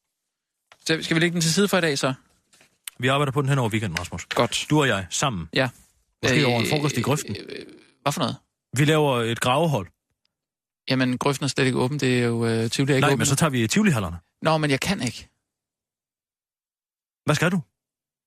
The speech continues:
Speaker 1: Jamen, det er, øh, det er weekend.
Speaker 2: Ja, det er weekend, ja.
Speaker 1: Ja.
Speaker 2: Med fredag, lørdag,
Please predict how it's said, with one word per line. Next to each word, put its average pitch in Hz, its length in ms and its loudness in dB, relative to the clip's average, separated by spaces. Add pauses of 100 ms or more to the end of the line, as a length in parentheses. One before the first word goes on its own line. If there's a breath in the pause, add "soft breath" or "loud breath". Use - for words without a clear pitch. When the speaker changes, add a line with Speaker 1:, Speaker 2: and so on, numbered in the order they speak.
(160)
Speaker 1:
Jamen, 127 240 -2
det 135 220 2
er, 107 240 0
øh, 104 480 -4 (580)
det 123 60 -2
er 120 40 0
weekend. 120 320 -4 (2500)
Speaker 2:
Ja, 101 300 0
det 131 180 2
er 107 100 4
weekend, 151 320 2
ja. 117 160 0 (200)
Speaker 1:
Ja. 131 160 0
Speaker 2:
Med 98 160 -6
fredag, 95 240 0
lørdag, 143 280 2